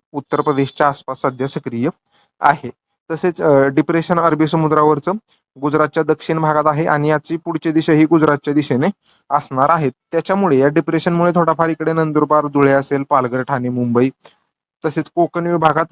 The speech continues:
अ, ढगाळलेलं हवामान आणि हलका मध्यम पाऊस या डिप्रेशनमुळे, मुळे सक्रिय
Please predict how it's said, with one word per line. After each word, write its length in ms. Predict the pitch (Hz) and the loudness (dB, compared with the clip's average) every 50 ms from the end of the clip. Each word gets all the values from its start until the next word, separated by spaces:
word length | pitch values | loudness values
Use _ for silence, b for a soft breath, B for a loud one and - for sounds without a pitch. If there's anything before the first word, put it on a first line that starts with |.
| - - | -6 -4
अ, 180 | 147 135 135 | 0 0 0
ढगाळलेलं 500 | 131 139 151 143 151 165 165 170 175 180 | 2 0 0 0 2 2 4 4 4 2
हवामान 320 | 180 180 180 175 175 175 175 | 4 2 2 2 2 2 0
आणि 160 | 170 175 175 | 2 0 2
हलका 300 | 175 170 160 147 160 160 | 2 2 0 2 0 0
मध्यम 340 | 160 160 147 139 151 147 143 | 0 0 0 2 0 0 0
पाऊस 340 | - 143 143 156 151 - | 0 0 0 0 0 0
या 100 | 151 151 | 0 0
डिप्रेशनमुळे, 720 | 151 151 151 143 147 135 131 - 147 131 131 131 127 139 151 | 2 2 0 0 2 -2 0 0 -2 0 0 0 2 2 2
मुळे 320 | 151 147 143 143 143 175 | 2 2 2 2 2 2
सक्रिय 500 | 190 - - 160 - 135 117 113 131 175 | 0 -2 -4 -4 -4 -2 -2 0 -2 -2